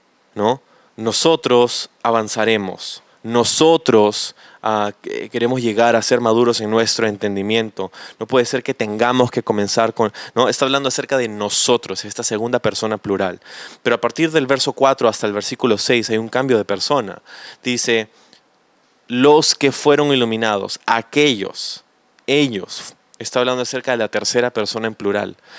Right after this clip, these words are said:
Pasa de nosotros a ellos y luego en el verso siete o en el verso nueve regresa a hablar de nosotros. Entonces está hablando acerca de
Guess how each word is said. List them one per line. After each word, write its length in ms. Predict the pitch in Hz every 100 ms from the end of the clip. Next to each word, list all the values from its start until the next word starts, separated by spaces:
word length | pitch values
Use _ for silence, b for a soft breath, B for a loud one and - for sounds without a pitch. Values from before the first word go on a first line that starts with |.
| B -
Pasa 280 | 139 139 131
de 100 | 117
nosotros 640 | 110 - 143 156 175 - -
a 140 | 110
ellos 440 | 127 147 104 101 -
y 80 |
luego 320 | 113 143 151 165
en 80 |
el 100 | 135
verso 300 | 127 131 -
siete 380 | 127 147 147 113 107 _ B B B
o 100 | -
en 60 | 117
el 60 |
verso 200 | 120 127
nueve 300 | 127 135 113
regresa 720 | 113 117 110 143 147 - 98 - B B B B _ _ - - _ _ _ -
a 240 | 113 107 107
hablar 240 | 110 113
de 100 | 110
nosotros. 560 | 104 95 120 110 - -
Entonces 380 | 104 117 123 117
está 160 | 127
hablando 240 | 131 139 131
acerca 360 | 135 123 127
de 220 | 123 117